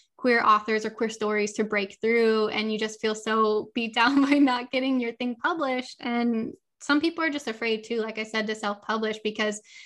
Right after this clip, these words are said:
there isn't such a great rep, um, from years of self-publishing. Now, like, more and more people are starting to self-publish. They're publishing really, like, quality stuff. You see it a lot on TikTok. And so I think the tides are changing, but I just hope that those people who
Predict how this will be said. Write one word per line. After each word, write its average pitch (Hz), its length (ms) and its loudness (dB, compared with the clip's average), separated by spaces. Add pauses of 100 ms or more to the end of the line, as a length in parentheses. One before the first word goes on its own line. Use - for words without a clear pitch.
(160)
there 254 100 4
isn't 277 320 2
such 226 200 -4
a 214 40 -2
great 208 300 -2
rep, 208 240 -2 (260)
um, - 440 -4
from 220 200 0
years 208 320 2
of 208 120 -4
self-publishing. - 840 -2
Now, 254 320 6
like, 226 240 0
more 220 240 2
and 226 80 -4
more 220 140 -4
people 220 240 -8
are 220 60 -4
starting 214 240 -2
to 214 60 -2
self-publish. 214 600 -2
They're 214 340 0
publishing 220 400 -2
really, 214 240 -2
like, 202 220 -6 (340)
quality 214 360 0
stuff. 277 460 0
You 233 60 0
see 233 180 -2
it 220 60 0
a 214 60 -2
lot 208 320 2
on 208 180 -4
TikTok. 240 680 -2
And 220 140 -4
so 214 300 -2
I 226 120 -2
think 269 240 -4
the 285 80 -2
tides 208 400 -4
are 214 120 -2
changing, 269 680 2
but 208 340 0 (480)
I 226 40 -2
just 226 180 -2
hope 220 280 -2
that 226 360 0 (160)
those 220 200 2
people 214 560 0
who 214 380 -2